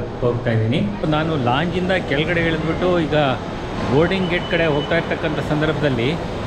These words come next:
ಆ, ಇಕ್ಕೆಲೆಗಳಲ್ಲೂ ಕೂಡ, ಆ, ಸಿಕ್ಕಾಪಟ್ಟೆ ಶಾಪ್‌ಗಳೆಲ್ಲ ಇದೆ. ಆ, but ಇಲ್ಲೆಲ್ಲ ಪೇ ಮಾಡಬೇಕು, ಸಿಕ್ಕಾಪಟ್ಟೆ ಕಾಸ್ಟ್ಲಿ. ಒಂದು ಕಾಫಿಗೆ ನೂರೈವತ್ತು ರೂಪಾಯಿ, ಇನ್ನೂರು ರೂಪಾಯಿ ಎಲ್ಲ ಇರುತ್ತೆ. So ಊಟ ಅಂತೂ ಕೇಳೋದೇ ಬೇಡ, ಅಷ್ಟೊಂದಿರುತ್ತೆ.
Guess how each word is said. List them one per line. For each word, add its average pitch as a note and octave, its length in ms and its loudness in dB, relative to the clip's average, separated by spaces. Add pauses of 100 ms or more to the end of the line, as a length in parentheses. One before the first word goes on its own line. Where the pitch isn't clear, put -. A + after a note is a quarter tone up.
(200)
ಆ, C#3 200 4
ಇಕ್ಕೆಲೆಗಳಲ್ಲೂ F#3 720 2
ಕೂಡ, F#3 200 -2
ಆ, C#3+ 680 0
ಸಿಕ್ಕಾಪಟ್ಟೆ D#3+ 500 0
ಶಾಪ್‌ಗಳೆಲ್ಲ D#3+ 560 -2
ಇದೆ. A#2+ 300 0 (540)
ಆ, D#3+ 220 2
but D#3+ 240 -2
ಇಲ್ಲೆಲ್ಲ F3+ 320 2
ಪೇ F3 400 0
ಮಾಡಬೇಕು, D3+ 520 0
ಸಿಕ್ಕಾಪಟ್ಟೆ D#3 580 0
ಕಾಸ್ಟ್ಲಿ. C#3+ 500 0 (380)
ಒಂದು C3+ 160 0
ಕಾಫಿಗೆ C3+ 680 2
ನೂರೈವತ್ತು C#3+ 540 0
ರೂಪಾಯಿ, C3+ 340 2
ಇನ್ನೂರು C3 280 0
ರೂಪಾಯಿ C3 420 0
ಎಲ್ಲ B2+ 180 0
ಇರುತ್ತೆ. A#2+ 400 0 (560)
So B2 100 4
ಊಟ C#3+ 220 2
ಅಂತೂ D#3 260 0
ಕೇಳೋದೇ D3 360 0
ಬೇಡ, B2+ 180 0
ಅಷ್ಟೊಂದಿರುತ್ತೆ. C3 1040 -2